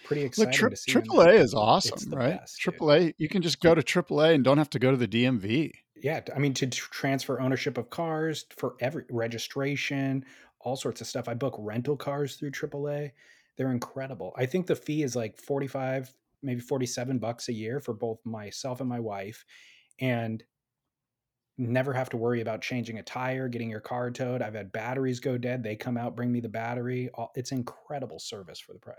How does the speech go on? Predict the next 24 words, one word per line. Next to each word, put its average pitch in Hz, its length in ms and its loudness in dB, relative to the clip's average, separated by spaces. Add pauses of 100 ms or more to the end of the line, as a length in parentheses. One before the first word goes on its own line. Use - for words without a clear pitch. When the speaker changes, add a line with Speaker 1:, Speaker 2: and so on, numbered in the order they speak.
Speaker 2:
Yeah, 104 280 0 (180)
I'm 120 140 0
a 123 60 2
big 104 240 -6
fan 110 320 0
of 101 80 -2
triple 110 340 0
A 110 100 4
myself, 107 460 0
and 117 160 2
we 165 100 0
too 240 220 0
have 135 120 2
been 113 320 2
members, 123 380 4
not 240 160 -4
quite 196 220 2
forty 160 320 0
years, 123 260 -4
but - 180 -4 (100)
long 139 260 4
time. 127 480 0 (1000)
Now, 151 300 10 (180)
our, - 220 -10